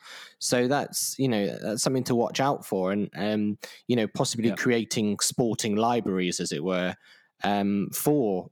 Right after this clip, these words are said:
Speaker 1: more of a, a comprehensive streaming, um, you know, strategy.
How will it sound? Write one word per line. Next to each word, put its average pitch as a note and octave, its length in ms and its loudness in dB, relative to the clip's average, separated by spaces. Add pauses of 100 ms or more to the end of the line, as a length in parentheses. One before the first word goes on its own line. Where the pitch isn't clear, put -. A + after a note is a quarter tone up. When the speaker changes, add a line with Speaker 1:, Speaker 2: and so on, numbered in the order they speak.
Speaker 1:
more G#2 240 2
of F#2 100 -6
a, F2 340 0
a F2 120 -4
comprehensive - 760 -2
streaming, F#2 380 -2 (160)
um, E2+ 460 -2 (640)
you - 80 -4
know, D#2 80 -4
strategy. F2 680 -2